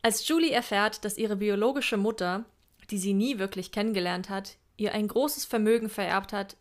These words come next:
ist die Chance auf finanzielle Unabhängigkeit für die junge Studentin zu verlockend, um sie verstreichen zu lassen. Doch um das Erbe antreten zu können, muss sie vorübergehend Teil des an-,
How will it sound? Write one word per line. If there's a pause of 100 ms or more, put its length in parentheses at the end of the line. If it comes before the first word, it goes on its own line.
(120)
ist
die
Chance
auf
finanzielle
Unabhängigkeit
für
die
junge
Studentin
zu
verlockend,
um
sie
verstreichen
zu
lassen. (840)
Doch
um
das
Erbe
antreten
zu
können, (300)
muss
sie
vorübergehend
Teil
des
an-,